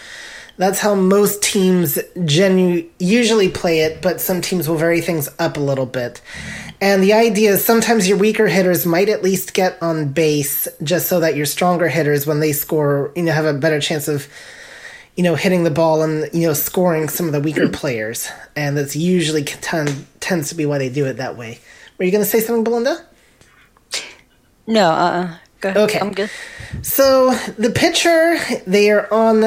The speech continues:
Speaker 1: the mound. They're going to throw the ball. There are quite a number of different pitches. Your
Speaker 2: Oh,
Speaker 1: standard
Speaker 2: yeah.
Speaker 1: ones used today are your fastball, which is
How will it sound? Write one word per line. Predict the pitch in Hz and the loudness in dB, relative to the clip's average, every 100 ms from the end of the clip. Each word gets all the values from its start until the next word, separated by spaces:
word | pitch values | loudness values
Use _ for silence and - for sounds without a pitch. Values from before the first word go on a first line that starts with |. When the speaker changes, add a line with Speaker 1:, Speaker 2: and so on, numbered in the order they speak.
| - | 2
Speaker 1:
the | 180 | 0
mound. | 165 165 165 196 320 339 - - | 2 2 0 0 -2 -4 -6 -4
They're | 165 269 302 | 0 0 0
going | 311 311 | 0 -2
to | 262 294 285 285 | -2 0 2 0
throw | 240 - 247 262 | -2 -2 0 2
the | 262 | 2
ball. | 262 240 | 2 2
There | 160 226 294 | 2 2 2
are | 233 254 254 247 | 2 2 2 0
quite | 233 - 220 247 294 | -2 -2 0 0 0
a | - | 0
number | 233 214 220 226 | 2 4 4 2
of | 226 190 | 2 0
different | 180 214 175 143 | 0 0 0 -2
pitches. | 170 147 202 262 - - - - - - | -4 0 0 -2 -6 -12 -16 -14 -16 -4
Your | 302 | 0
Speaker 2:
Oh, | 330 | 0
Speaker 1:
standard | - 330 330 | 2 2 2
Speaker 2:
yeah. | 311 311 | 2 2
Speaker 1:
ones | 277 269 254 | 2 2 0
used | 269 - | 0 0
today | 233 214 233 226 | 0 2 4 4
are | - 196 | 2 2
your | 196 214 | 4 4
fastball, | 214 - 214 220 214 - 208 202 214 | 2 2 2 2 -2 0 2 2 2
which | 196 185 - | 0 -2 0
is | 185 180 180 147 - | 2 2 2 -2 -4